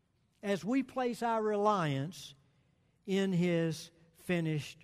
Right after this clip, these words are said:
work. Now look at the next point. Because of Christ's will being submitted to his Father to the point of death, again, just a stark contrast to the animal sacrifices who died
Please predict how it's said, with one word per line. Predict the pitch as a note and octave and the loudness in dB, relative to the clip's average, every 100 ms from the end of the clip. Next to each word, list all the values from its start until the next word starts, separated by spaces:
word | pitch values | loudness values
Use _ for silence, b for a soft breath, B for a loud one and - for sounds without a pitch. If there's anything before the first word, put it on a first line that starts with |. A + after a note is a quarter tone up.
| - _ | -20 _
work. | D3+ D3 B2 - - _ _ b b | -6 -4 -4 -8 -20 _ _ b b
Now | G3 | 2
look | G#3+ G#3+ | 4 4
at | G3+ | 2
the | |
next | F#3+ F#3 - | 2 0 -2
point. | - D3 B2 - - _ b b b b b - | -6 -6 -6 -12 -20 _ b b b b b -4
Because | F3 - A3 A3 - | -2 4 6 6 4
of | F#3+ C#3+ - | 0 0 -10
Christ's | - A#3+ C4 D4+ C#4 - - | -4 2 4 4 2 -4 -12
will | F#3 G3 D#4 C#4+ D3 D3 G#3 - _ b b b b b b | -6 -4 -2 0 -2 -2 -8 -14 _ b b b b b b
being | G#3+ A#3+ A3+ | 6 6 4
submitted | - A3 G#3+ C#4 D4 A#3+ | 2 2 4 4 4 0
to | B3+ | 0
his | B3 A#3 | 0 0
Father | - C#4 C#4 B3+ G#3+ | 2 4 4 2 0
to | G#3 G3 | 0 -2
the | F3 | -2
point | - B3+ B3+ | -2 -2 -2
of | A3+ F#3+ | -2 2
death, | A3 C#3+ D3 - - F#3 | 2 2 -4 -12 -18 -10
again, | G3 D4 G#3 | -4 -4 -2
just | A3 A3 | -4 -2
a | F3 | -4
stark | - - C#4+ C#4 - | -4 -2 0 0 -4
contrast | B3+ C4+ A#3+ G3 F3 E3+ - | -4 -4 -4 0 0 0 -4
to | |
the | D#3 E3+ | -4 -2
animal | A#3 G#3 D3+ | -2 -2 -4
sacrifices | - C#3+ B2+ B2 C#3+ C#3 E3 C#3 | -4 -6 -6 -6 -6 -6 -8 -8
who | |
died | D3+ F3 F3 D#3 | -2 0 0 -2